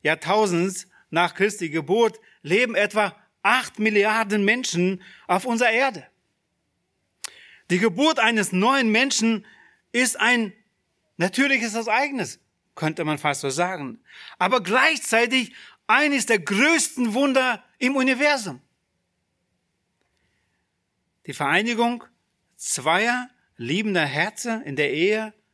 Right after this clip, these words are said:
ist ein Segen Gottes und ein Geheimnis. Aber Kinder in der Ehe von Gottes Kindern sind ein zusätzlicher Segen.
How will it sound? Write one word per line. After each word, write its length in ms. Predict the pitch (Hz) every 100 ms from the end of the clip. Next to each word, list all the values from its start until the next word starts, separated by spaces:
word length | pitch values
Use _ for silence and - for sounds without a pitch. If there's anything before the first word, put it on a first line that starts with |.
| _ -
ist 140 | 185
ein 160 | 196 202
Segen 460 | 180 262 226 123 _ _ _ _ _ _ _ _ _ _ _ _ _ _
Gottes 460 | - 180 214 240 - - - -
und 220 | - 262 285
ein 180 | 277
Geheimnis. 760 | 262 247 254 302 262 131 - - _ _ _ _ _ _ _ _ _ _ _ _
Aber 260 | 160 254
Kinder 420 | 226 262 320 285 247
in 80 |
der 140 | 233 208
Ehe 420 | 247 285 254 214 - - -
von 240 | - 190 190
Gottes 360 | 254 254 202
Kindern 460 | - 262 269 254 202 - - _
sind 580 | 139 120 254 269 208 - _ _ _ _ _
ein 300 | 208 247 226
zusätzlicher 680 | - 302 311 254 214 214 220
Segen. 480 | 196 240 254 185